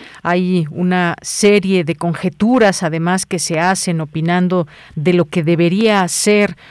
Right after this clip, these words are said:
o de lo que debería pasar en esta, en esta guerra, o cómo detenerla en lo inmediato, o cómo incluso ese, eh, hoy que vemos esta lectura de, desde la onu,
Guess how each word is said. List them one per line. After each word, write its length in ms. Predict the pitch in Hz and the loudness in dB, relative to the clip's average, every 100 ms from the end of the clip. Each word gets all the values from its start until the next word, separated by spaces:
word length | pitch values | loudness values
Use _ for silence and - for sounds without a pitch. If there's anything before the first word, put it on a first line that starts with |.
| - | -8
o 140 | 170 | -4
de 160 | 160 151 - | -4 -4 -4
lo 180 | 180 160 | -4 -2
que 140 | 185 | -2
debería 480 | 170 175 180 196 190 | 0 0 2 2 2
pasar 540 | - 175 - 202 196 | 0 -2 0 2 2
en 160 | 180 165 | 2 0
esta, 500 | 165 - 180 170 151 - - - | -2 -2 0 0 -4 -10 -20 -4
en 160 | 170 175 | 0 2
esta 260 | 175 202 | 2 0
guerra, 500 | 165 180 185 180 170 - - - | 2 2 2 2 0 -2 -12 -8
o 100 | 156 | -2
cómo 260 | 185 185 | 2 4
detenerla 560 | 180 156 170 165 185 208 | 4 2 2 2 4 4
en 220 | 190 175 | 2 2
lo 80 | 165 | 2
inmediato, 680 | 160 160 175 180 - 202 220 - - | 2 2 2 2 2 -2 -2 -10 -10
o 100 | 165 | -8
cómo 260 | 147 180 190 | 0 2 4
incluso 640 | 190 190 202 - 208 185 | 4 2 2 2 2 2
ese, 480 | 165 - 180 156 147 - | 0 -2 -2 -2 -6 -8
eh, 180 | 151 | -8
hoy 320 | 147 175 175 156 | -2 -2 -2 -6
que 180 | - 170 | -6 -6
vemos 480 | 147 160 175 170 - | -4 -2 0 -2 -4
esta 220 | 175 - | -8 -6
lectura 480 | 170 151 - 180 170 | -6 -6 -2 0 0
de, 220 | 156 147 | 0 -2
desde 320 | 143 151 147 | -2 -4 -2
la 340 | 151 151 156 - - | -2 -2 -2 -6 -2
onu, 460 | 190 196 185 214 | 2 4 4 2